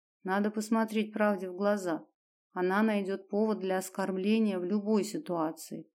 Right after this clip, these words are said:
С ней будет невозможно. И работать, и спать, и тем более быть вместе. Но она действительно отлично играет.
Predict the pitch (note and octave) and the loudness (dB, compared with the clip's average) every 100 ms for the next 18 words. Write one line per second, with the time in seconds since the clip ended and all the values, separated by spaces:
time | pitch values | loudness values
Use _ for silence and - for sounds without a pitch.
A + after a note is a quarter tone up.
0 | _ - - G3+ G#3+ G#3 G#3+ G#3+ G#3+ G#3+ | _ -10 0 2 4 2 0 2 4 4
1 | A3+ G#3+ G3+ D#3+ - - - _ _ _ | 2 2 2 0 -2 -6 -10 _ _ _
2 | _ _ _ _ - G#3 A3 G#3+ F3 F3 | _ _ _ _ -2 2 4 4 2 0
3 | F#3 F#3 - G#3 - - F3 F3+ - _ | -2 -8 -6 -6 -6 -2 0 0 -4 _
4 | - - F#3+ F#3 G3 A3 G3 E3 F#3 F#3 | -12 -6 -2 0 4 4 4 2 0 -2
5 | F#3+ F#3+ F3 D#3+ - F3 - _ _ _ | -4 0 0 -2 -6 -14 -16 _ _ _
6 | _ _ - F3 F#3 G#3 F3 F3 - G#3 | _ _ 0 4 4 2 0 -6 0 2
7 | B3 B3 A3 G#3 G3+ G#3+ G#3 - F3+ F3+ | 4 6 6 4 2 2 0 0 0 2
8 | F3+ D#3+ D#3 | 2 2 0